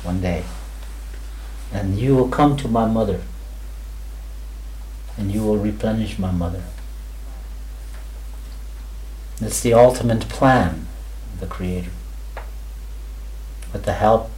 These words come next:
of these sixteen great mysteries. <clears throat>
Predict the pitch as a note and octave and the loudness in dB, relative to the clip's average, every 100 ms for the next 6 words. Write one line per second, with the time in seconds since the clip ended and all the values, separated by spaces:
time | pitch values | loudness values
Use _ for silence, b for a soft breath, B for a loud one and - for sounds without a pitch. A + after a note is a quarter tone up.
0 | - - - - G2 G#2 G2+ - A#2 - | -10 -10 -8 -6 -2 -2 0 -2 -2 0
1 | A#2+ A2+ G#2+ G#2 A2+ A#2+ - - - - | 0 2 2 0 0 -2 -2 -8 -6 -6
2 | - - - - - - - - - - | -6 -10 -12 -12 -12 -10 -12 -12 -10 -10
3 | - - - - B B B B B B | -10 -10 -10 -10 B B B B B B
4 | B B B B B - - - - - | B B B B B -10 -12 -12 -12 -10
5 | - - - - - F3 F3 B2 F2+ | -10 -10 -10 -10 4 10 12 12 6